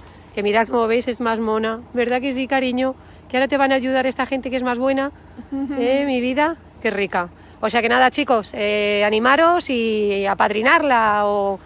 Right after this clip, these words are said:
Speaker 2: Hmm.
Speaker 1: y ingresar ese dinerito que nos vais a gastar este fin de semana, que muchos de vosotros seguro que no vais a salir este fin de semana y vais a ingresar esos euritos a, a la cuenta de, de, de Win, ¿vale?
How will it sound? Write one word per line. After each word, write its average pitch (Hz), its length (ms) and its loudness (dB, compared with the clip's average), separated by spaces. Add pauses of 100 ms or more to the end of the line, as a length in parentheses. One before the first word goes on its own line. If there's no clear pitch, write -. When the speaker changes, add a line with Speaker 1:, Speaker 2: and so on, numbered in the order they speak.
(280)
Speaker 2:
Hmm. 247 140 -6
Speaker 1:
y 226 160 2
ingresar 240 400 2
ese 311 160 2
dinerito 285 580 4
que 262 100 0
nos 254 120 0
vais 262 180 0
a 277 40 2
gastar 254 240 0
este 247 180 -2
fin 254 100 -2
de 233 100 -2
semana, 262 340 0
que 240 80 -2
muchos 240 240 -2
de 233 80 0
vosotros 277 440 -2 (360)
seguro 254 400 4
que 208 680 2
no 220 120 0
vais 240 180 2
a 254 60 -2
salir 240 180 2
este 233 140 -4
fin 233 120 -2
de 226 60 -2
semana 262 300 0
y - 20 0
vais 240 180 -2
a 247 60 0
ingresar 214 500 0 (440)
esos 240 260 0
euritos 294 560 4
a, 202 460 2
a 196 180 -4
la 202 140 0
cuenta 233 320 2
de, 208 480 -2 (480)
de, 202 400 0
de 208 80 2
Win, 196 260 0 (140)
¿vale? 269 320 2